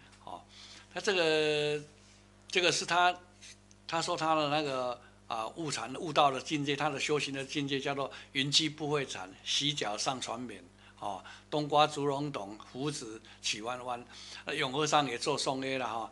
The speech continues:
说十双不会禅，因为他是十双嘛哈，他，他也和他讲说云居不会禅，他十双也不会禅，他也是洗-，洗脚上传冕，他也是洗脚上传冕的哈。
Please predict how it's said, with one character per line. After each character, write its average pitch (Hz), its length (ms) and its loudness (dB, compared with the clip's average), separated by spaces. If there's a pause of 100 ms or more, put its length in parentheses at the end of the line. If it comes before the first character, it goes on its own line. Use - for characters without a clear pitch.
(160)
说 156 140 -4
十 135 260 2
双 143 240 4
不 143 160 -2
会 139 160 2
禅， 104 240 -8
因 131 80 -8
为 127 100 -6
他 135 140 -4
是 135 140 -6
十 123 180 -6
双 131 260 -4
嘛 120 160 -4
哈， 107 240 -4
他， 143 300 -2
他 139 160 2
也 123 80 0
和 135 160 -6
他 131 240 0
讲 113 160 -10
说 131 100 -4
云 135 160 -6
居 139 180 0
不 143 160 -2
会 139 120 2
禅， 110 200 -4 (280)
他 143 120 -4
十 143 180 0
双 143 180 0
也 120 80 -4
不 123 180 -8
会 123 120 -6
禅， 95 200 -12 (480)
他 160 200 8
也 143 60 8
是 165 200 2
洗-， 151 500 2
洗 160 220 4
脚 139 180 2
上 147 220 4
传 139 180 4
冕， 117 220 -4
他 135 180 4
也 127 60 -2
是 143 80 0
洗 135 180 0
脚 127 160 -4
上 131 220 -4
传 120 180 -6
冕 104 220 -8
的 95 60 -12
哈。 98 240 -10